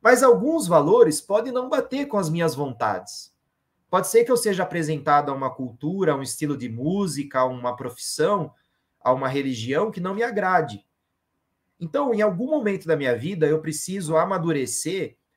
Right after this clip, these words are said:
pra escolher os meus próprios valores, né? A partir de pesar as coisas, né? E verificar, bom, isso aqui é bom pra mim, isso aqui não é, eu, né?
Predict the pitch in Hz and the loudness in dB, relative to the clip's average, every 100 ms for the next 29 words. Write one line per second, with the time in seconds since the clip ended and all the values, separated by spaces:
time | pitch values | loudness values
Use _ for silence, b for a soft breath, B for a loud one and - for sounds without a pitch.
0 | _ 156 156 - 151 - - 196 196 294 | _ 0 2 0 -4 -4 -2 -2 0 0
1 | 240 165 165 - 156 147 147 120 123 117 | -2 -2 -4 -2 0 0 -2 -4 -2 -2
2 | 113 104 101 101 127 123 139 135 131 151 | -4 -8 -8 -8 -6 -4 -4 -4 -2 -2
3 | 175 - b b 123 151 175 175 - 156 | -2 -8 b b -10 -6 -2 -2 0 2
4 | 208 156 135 - - 165 170 113 104 101 | 2 2 -2 -4 -4 -2 -2 -4 -8 -12
5 | - 127 156 b b 151 151 165 - 151 | -10 -8 -8 b b -8 -4 -4 -4 -2
6 | 160 135 165 143 160 156 170 151 156 156 | 0 2 0 -2 -4 -4 -2 0 -2 -2
7 | 170 165 160 147 120 - 139 170 143 143 | -4 -4 -6 -8 -12 -12 -8 -6 -4 -4
8 | 135 117 - 131 | -4 -6 -8 -12